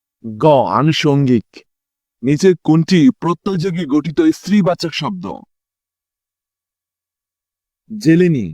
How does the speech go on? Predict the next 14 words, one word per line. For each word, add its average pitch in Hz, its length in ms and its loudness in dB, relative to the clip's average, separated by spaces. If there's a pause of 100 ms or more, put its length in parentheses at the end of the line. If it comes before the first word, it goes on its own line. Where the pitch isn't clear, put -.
(440)
মুজিব 147 480 2
লেলিন 170 360 4 (120)
ইন্দিরা 170 440 4 (540)
কাব্যগ্রন্থের 165 640 2
লেখক 139 380 0
কে? 107 160 0 (2000)
নির্মলেন্দু 175 680 4
গুণ। 135 240 0 (540)
কবি 160 240 4
সুফিয়া 160 420 2
কামালের 185 380 2
জন্মস্থান 165 540 2
কোন 180 260 2
জেলায়? 110 400 2